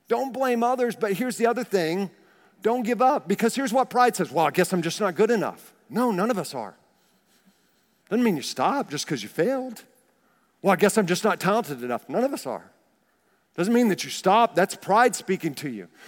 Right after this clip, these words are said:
"Well, if you can't do it your way, then you don't need to do it at all." No, no, no, no. That's a dumb way to live your life. Let's just talk that out. There's a better, a wiser way for you and I to live our life. Do you realize Thomas Edison invented ten thousand ways not to have a light bulb before he's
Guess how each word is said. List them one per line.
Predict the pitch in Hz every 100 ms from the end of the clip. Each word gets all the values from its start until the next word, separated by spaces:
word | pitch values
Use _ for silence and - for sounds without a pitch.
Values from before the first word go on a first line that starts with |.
| -
"Well, | 185 175
if | 156
you | 202
can't | 233 208
do | 196
it | 190 -
your | 247
way, | 185
then | 160 165
you | 180
don't | 214
need | 196 175
to |
do | 156 185
it |
at | 165
all." | 214 247
No, | 247
no, | 269
no, | 269 202
no. | 151 - -
That's | 262 269
a |
dumb | 185 175 175
way | 180
to | 196
live | 202 208
your | 226
life. | 240 262 220
Let's | 190 185
just | 220 -
talk | 208 -
that | 226
out. | 240 294 175 - - _ _ _ _ _ _ _ -
There's | 233 226
a | 185
better, | 156 202 254
a | 247 165
wiser | 151 202 262 214
way | 208 233 202
for | -
you | 156 190 233
and | 196
I | 175 180 170 - - - -
to | -
live | 160 175
our | 165
life. | 160 143 -
Do |
you | 233
realize | 240 202 160 -
Thomas | 190 208 214 196 -
Edison | 160 175 - 143
invented | 131 131 156 123
ten | - 202
thousand | 208 202 160 151
ways | 151 143
not | 147 151
to | 147
have | 123 143
a | 151
light | 151 147
bulb | 147 151
before | 139 - 143
he's | 127 123